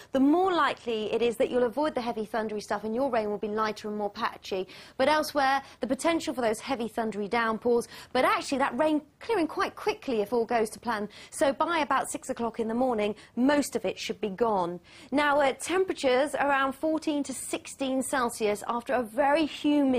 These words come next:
day. It's going to be a pretty sticky night. These will be the lowest values probably towards the end of the night, so for much of the time it is going to be much warmer than this,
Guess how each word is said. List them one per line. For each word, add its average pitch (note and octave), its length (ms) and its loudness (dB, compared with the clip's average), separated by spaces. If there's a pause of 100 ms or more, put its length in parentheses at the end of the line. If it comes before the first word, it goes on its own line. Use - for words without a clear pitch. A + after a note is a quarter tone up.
(140)
day. G#3 460 4 (260)
It's G#3 120 -6
going B3+ 120 -2
to G#3 60 -10
be A3+ 80 -2
a A3 40 -4
pretty B3+ 240 -6
sticky A#3+ 460 -6
night. G3+ 400 0 (300)
These D4+ 280 4
will D4+ 140 2
be C#4 120 0
the C4 120 2
lowest C#4+ 420 2
values B3 300 0
probably C4 240 -8
towards A#3+ 260 -4
the A#3 100 0
end C4+ 160 2
of A#3+ 100 -6
the A3 60 -4
night, G3 240 -4
so A#3 140 -4
for A#3+ 80 -6
much D4+ 320 0
of A3 140 -10
the G3+ 80 -10
time G#3 340 -2 (240)
it A#3 140 -4
is C4 120 -2
going A#3 220 -4
to G#3+ 100 -12
be G#3+ 120 -6
much A3+ 280 -6
warmer A3 320 -2
than F3 180 -4
this, F3+ 220 -2